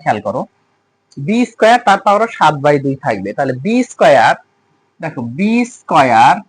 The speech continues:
তার পাওয়ার যদি সাত বাই দুই হয়, তার মানে এটা আমরা লিখতে পারি বি স্কয়ার into সাত বাই দুই, দুই দুই কেটে গেলে, তার মানে বি এর পাওয়ার সেভেন থাকবে। ক্লিয়ার? তার মানে এই পদে আমরা সরাসরি লিখে দিতে পারি যে বি এর পাওয়ার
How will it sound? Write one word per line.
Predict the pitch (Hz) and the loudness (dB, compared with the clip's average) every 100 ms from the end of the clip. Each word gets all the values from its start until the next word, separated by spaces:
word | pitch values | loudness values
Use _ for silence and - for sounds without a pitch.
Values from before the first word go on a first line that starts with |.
| 180 | 2
তার | 180 - | 2 2
পাওয়ার | 190 190 | 2 2
যদি | 190 196 - | -2 -8 -8
সাত | - 135 131 131 | 0 0 0 -2
বাই | 165 175 127 | -2 -2 -6
দুই | 160 208 156 | -6 -4 -4
হয়, | 98 98 - | -6 -4 0
তার | 170 208 | 2 2
মানে | 208 | 0
এটা | 185 185 | -2 -2
আমরা | 180 156 | -2 -4
লিখতে | 170 170 135 | -6 -6 -4
পারি | 113 113 - _ _ - | -4 -6 -12 _ _ -12
বি | 139 208 208 | -6 -4 -4
স্কয়ার | - 214 - 147 | -2 -2 -2 -6
into | 135 170 - | -6 -10 -6
সাত | - 131 127 | 0 0 0
বাই | 131 123 113 | -4 -4 -6
দুই, | 110 127 | -10 -8
দুই | 190 185 | -6 -4
দুই | 190 202 | -6 -8
কেটে | 196 196 | -6 -6
গেলে, | 196 262 277 _ _ - | -6 -8 -12 _ _ -6
তার | 170 147 | -2 0
মানে | 131 127 _ _ 139 | -2 -6 _ _ -10
বি | 151 175 | -6 -6
এর | 170 | -2
পাওয়ার | 175 196 - - | -4 -4 -10 -12
সেভেন | 120 107 95 | -8 -8 -10
থাকবে। | 98 92 107 _ _ _ _ _ _ _ _ | -16 -18 -20 _ _ _ _ _ _ _ _
ক্লিয়ার? | 208 214 262 _ _ _ _ _ _ _ _ _ 139 | -8 -8 -8 _ _ _ _ _ _ _ _ _ -6
তার | 151 | -4
মানে | 143 120 - 202 | -4 -6 -4 -4
এই | 226 | 2
পদে | 190 147 160 - _ _ _ | 2 2 -2 -6 _ _ _
আমরা | 147 165 165 - | -2 -2 -4 -2
সরাসরি | 185 185 165 143 | 0 0 -2 -2
লিখে | 139 139 | -4 -6
দিতে | 131 113 | -8 -8
পারি | 110 120 127 | -10 -10 -12
যে | 117 | -8
বি | 135 | -8
এর | 135 | -8
পাওয়ার | 123 151 | -8 -8